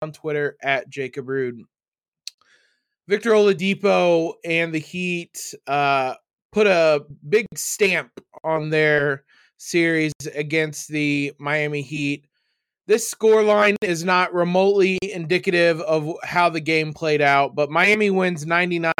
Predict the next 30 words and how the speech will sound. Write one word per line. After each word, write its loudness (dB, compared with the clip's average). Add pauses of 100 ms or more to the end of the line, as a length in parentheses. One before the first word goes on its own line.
(140)
to -4
ninety -2 (640)
in -2 (320)
Game 2
Six -2
to -6
win -4
the -6
series -4
four -2
two. -4 (500)
That 2
is 0
a 4
very, 4 (120)
very 2
flattering 0
score -4
line -6 (400)
to -10
the -6
Sixers. -6
Miami 2
was -2
up -2
twenty -2
in -8
the -6
fourth -4
quarter. 2